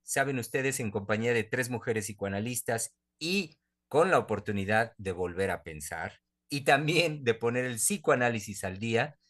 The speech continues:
Fíjense, con estas dos líneas, volver a pensar el psicoanálisis al día, eh, pues para hoy tenemos un tema sin duda muy importante y es,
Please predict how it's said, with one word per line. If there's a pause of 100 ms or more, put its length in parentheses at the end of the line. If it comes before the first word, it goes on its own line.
(100)
Fíjense,
con
estas
dos
líneas, (400)
volver
a
pensar (160)
el
psicoanálisis
al
día, (460)
eh,
pues
para
hoy
tenemos
un
tema
sin
duda
muy
importante (360)
y
es,